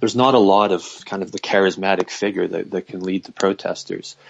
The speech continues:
And certainly runners, um, artists are, are, are one sort of group of society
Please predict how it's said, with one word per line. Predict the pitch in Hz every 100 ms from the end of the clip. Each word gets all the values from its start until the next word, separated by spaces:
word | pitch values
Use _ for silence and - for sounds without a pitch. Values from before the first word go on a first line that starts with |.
| - - - -
And |
certainly | 113 131 113
runners, | 101 107 107 107 101 92 - -
um, | 95 92 90 95
artists | 101 101 95 90 - - - -
are, | - 95 92
are, | - 92 -
are | 98
one | 95 104 98 92 82
sort | - 82
of | -
group | - 98 101
of | 90
society | 104 - 95 92 98 92 82